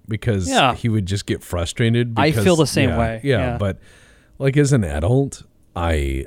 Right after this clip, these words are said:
Speaker 1: I hate to say it, but I sympathize with Odo. Where it's just like,
Speaker 2: <laughs>
Speaker 1: "Ugh, leave me alone."
Speaker 2: Yeah.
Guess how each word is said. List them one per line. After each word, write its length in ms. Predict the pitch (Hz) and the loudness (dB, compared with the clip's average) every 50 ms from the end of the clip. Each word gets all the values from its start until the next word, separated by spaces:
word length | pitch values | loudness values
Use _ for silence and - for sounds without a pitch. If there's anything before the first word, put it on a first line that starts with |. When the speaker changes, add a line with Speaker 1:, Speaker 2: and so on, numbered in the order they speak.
| - | -6
Speaker 1:
I 100 | - 92 | -6 -4
hate 240 | 87 85 113 120 123 - | -2 0 -2 -2 -2 -2
to 80 | 98 | -4
say 320 | - - - 78 73 73 82 | -6 -4 -6 -4 -4 -2 -2
it, 200 | 95 92 58 90 | -4 -4 -6 -6
but 140 | 98 92 | -4 -4
I 100 | 80 82 | -2 -2
sympathize 600 | 85 - - 98 87 - - - 104 98 92 - | -4 -4 -4 -6 -6 -6 -4 -4 -2 -2 -2 -4
with 140 | 101 95 73 | -4 -6 -4
Odo. 480 | 73 71 73 69 82 92 110 135 143 - - _ _ _ _ - - - - - - 185 - | -4 -4 -4 -4 -2 -2 0 -2 -2 -4 -8 _ _ _ _ -20 -16 -14 -12 -2 0 0 0
Where 120 | 131 - | 2 0
it's 120 | 175 - - | 0 0 0
just 240 | - 156 135 - 190 | 0 0 2 2 2
like, 180 | 170 107 95 92 | 0 0 0 0
Speaker 2:
<laughs> 0 | |
Speaker 1:
"Ugh, 520 | - - 107 101 110 117 113 110 95 - - - | -2 -2 0 0 0 2 2 0 0 -2 -4 -4
leave 340 | 120 120 127 190 196 175 | 0 4 4 6 6 6
me 100 | 123 120 | 6 4
alone." 420 | 120 110 98 92 87 82 80 78 76 | 4 2 0 0 -2 -2 -2 0 2
Speaker 2:
Yeah. 260 | 151 143 131 123 123 | 2 2 2 2 0